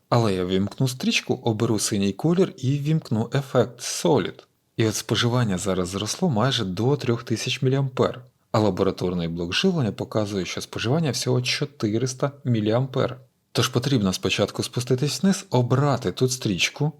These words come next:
В даному випадку у нас W S двадцять вісім дванадцять біт, тож обираємо W S двадцять вісім один X. Порядок кольорів залишаємо G R B.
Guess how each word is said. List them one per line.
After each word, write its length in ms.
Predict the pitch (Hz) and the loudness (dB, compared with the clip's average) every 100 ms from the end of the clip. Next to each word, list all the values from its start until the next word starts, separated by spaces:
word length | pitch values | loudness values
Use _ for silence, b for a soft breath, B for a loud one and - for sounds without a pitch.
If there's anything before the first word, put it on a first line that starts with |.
| _ _ _ | _ _ _
В 100 | 113 | -2
даному 440 | 123 175 139 104 95 | 2 2 2 2 4
випадку 500 | 95 131 123 - 98 | 4 2 2 0 0
у 40 | |
нас 180 | 98 90 | 2 0
W 520 | 90 110 95 90 101 | 0 0 2 2 2
S 80 | 95 | 0
двадцять 360 | 95 92 - | -4 -4 -4
вісім 360 | 92 - 104 87 | -4 -2 -2 -4
дванадцять 680 | 87 98 101 92 - 101 107 | -2 0 2 0 -2 -4 0
біт, 160 | 220 | 0
тож 240 | 220 147 143 | 0 0 2
обираємо 460 | 127 127 123 117 | 2 4 4 2
W 360 | 110 113 107 104 | 2 2 2 0
S 220 | 110 101 | 0 -2
двадцять 300 | 98 98 - | -2 -4 -2
вісім 320 | 95 - 98 - | -2 -2 -4 -4
один 300 | 104 104 95 | -2 0 0
X. 400 | 92 - - - _ _ _ | 0 -2 -8 -8 _ _ _
Порядок 540 | 131 131 156 131 127 | -2 0 0 0 -2
кольорів 540 | 127 123 123 123 110 85 | 2 2 4 2 0 -2
залишаємо 800 | - 113 123 123 131 113 95 90 | 2 2 4 2 4 4 4 2
G 460 | 85 107 131 117 | 2 0 0 0
R 180 | 107 - | 0 -2
B. 340 | 85 85 95 | -6 -4 -4